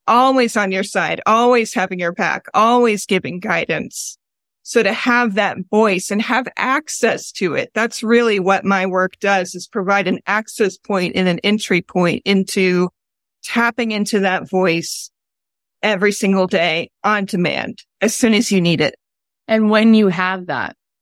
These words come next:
Speaker 2: just riff for me for a second. What
Speaker 1: Yeah.
Speaker 2: changes in your life as a result of that?
Speaker 1: Oh, you can do anything. I mean,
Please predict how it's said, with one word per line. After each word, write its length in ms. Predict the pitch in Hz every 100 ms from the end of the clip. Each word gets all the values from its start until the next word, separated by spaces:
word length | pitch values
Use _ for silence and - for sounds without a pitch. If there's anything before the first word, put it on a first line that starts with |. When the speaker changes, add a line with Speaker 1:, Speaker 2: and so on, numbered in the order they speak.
| _ -
Speaker 2:
just 220 | 208 247
riff 260 | 175 196 160
for 160 | - 160
me 160 | 151
for 140 | 135 151
a 60 |
second. 420 | 147 139 165 - - _ _ _
What 180 | 208 208
Speaker 1:
Yeah. 120 | 190
Speaker 2:
changes 440 | 214 208 196 185
in 120 | 180
your 160 | 170 160
life 340 | 156 151 147 -
as 160 | - 160
a 60 |
result 360 | 156 151 - 139
of 120 | 139
that? 180 | - - _ _ _ _ _ -
Speaker 1:
Oh, 100 | 339
you 140 | 269
can 140 | 247
do 140 | 226 233
anything. 580 | 233 240 220 180 - - _ -
I 100 | 240
mean, 280 | 247 262